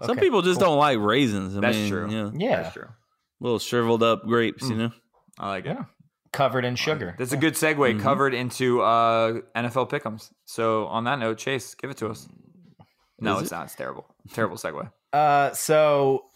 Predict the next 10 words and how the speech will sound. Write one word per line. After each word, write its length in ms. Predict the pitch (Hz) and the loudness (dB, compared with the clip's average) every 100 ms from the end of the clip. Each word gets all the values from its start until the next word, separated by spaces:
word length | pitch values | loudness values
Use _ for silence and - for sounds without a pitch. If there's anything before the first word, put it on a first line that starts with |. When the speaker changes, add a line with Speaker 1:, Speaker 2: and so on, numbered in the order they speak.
| _ _ _ _ _ _ _ 123 | _ _ _ _ _ _ _ -12
Speaker 2:
Jason, 520 | 131 165 - 151 117 | 0 0 2 0 0
thanks 280 | 139 170 - | 0 0 0
for 200 | 175 143 | 0 0
deciding 640 | 127 131 147 143 135 120 | 0 -2 0 2 0 -2
not 320 | 117 117 139 - | -2 0 -2 -2
to 120 | 208 | -6
pick 480 | - 127 - - - | 0 0 0 -6 -8
last 360 | 123 120 117 117 | -4 -2 -4 -6
week. 400 | 104 139 - - _ _ _ _ _ _ _ | -4 -6 -10 -20 _ _ _ _ _ _ _
Uh, 460 | 123 110 101 98 | -2 0 2 0